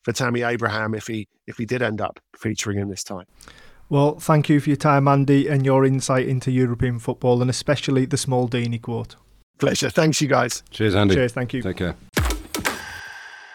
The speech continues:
Speaker 3: Jenny Gower, head of ticketing and support services at the club. I don't suppose you're gonna sleep much in the next fortnight. Uh, <laughs> tell us about the Roma allocation and what your job is now.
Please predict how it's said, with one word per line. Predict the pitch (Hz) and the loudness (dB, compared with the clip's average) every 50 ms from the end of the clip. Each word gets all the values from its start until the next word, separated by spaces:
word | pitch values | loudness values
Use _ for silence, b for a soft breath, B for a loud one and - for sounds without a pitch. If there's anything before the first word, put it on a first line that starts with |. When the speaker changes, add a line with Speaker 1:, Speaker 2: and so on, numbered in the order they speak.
| B B B B B B B B B B - | B B B B B B B B B B -4
Speaker 3:
Jenny | - 151 151 151 | -2 0 0 2
Gower, | 135 139 135 135 147 160 170 147 | 2 4 4 4 4 4 2 2
head | 123 143 131 123 | 0 -2 0 0
of | 120 101 - _ | -2 -4 -8 _
ticketing | _ - 151 147 - 127 - 139 143 135 | _ -6 -6 -4 -4 -6 -4 -2 -2 -2
and | 117 104 | -2 -2
support | - - - - 120 117 113 107 87 | -4 -8 -8 -8 -6 -6 -6 -4 -4
services | - 127 123 120 127 117 117 117 92 | -2 -2 -2 -2 -2 -2 -4 -4 -6
at | 101 - | -6 -8
the | 95 95 | -10 -12
club. | - - - 120 131 135 107 113 | -12 -8 -6 -4 -2 -2 -4 -4
I | 104 | -4
don't | 113 110 | -4 -4
suppose | 92 - 113 104 92 | -4 -4 -6 -4 -4
you're | 104 101 | -4 -4
gonna | 98 95 95 | -4 -4 -6
sleep | - - 117 113 - - | -6 -6 -6 -8 -8 -8
much | 87 85 - - - | -10 -12 -10 -10 -8
in | 85 | -6
the | 80 80 | -6 -6
next | 80 82 78 - - | -6 -8 -10 -12 -18
fortnight. | - - 98 90 78 - 76 82 87 98 127 - - - - - | -14 -10 -8 -8 -8 -8 -8 -6 -4 -4 -4 -6 -8 -14 -18 -10
Uh, | 98 - - 90 101 - - - | -8 -8 -8 -8 -10 -14 -16 -20
<laughs> | - - | -20 -10
tell | - 127 127 | -8 -8 -4
us | 135 | -4
about | 143 131 131 - 135 123 117 117 - B B B B B B B B | -4 -2 0 0 0 0 0 -4 -8 B B B B B B B B
the | - 98 110 113 110 110 110 | -4 -2 0 2 2 0 -2
Roma | 87 101 104 117 120 123 120 113 | -4 -2 0 2 2 2 2 0
allocation | 101 113 117 113 104 - - 113 110 104 - - 101 | 0 0 0 0 0 2 2 2 2 2 0 -4 -2
and | 98 101 101 | -2 0 0
what | 113 107 - | -2 -2 -2
your | 104 107 104 | 0 -2 -2
job | 85 92 85 85 76 | 0 -2 -4 -4 -4
is | 82 82 76 | -6 -6 -4
now. | 87 87 87 82 78 85 | -4 -4 -4 -4 -6 -10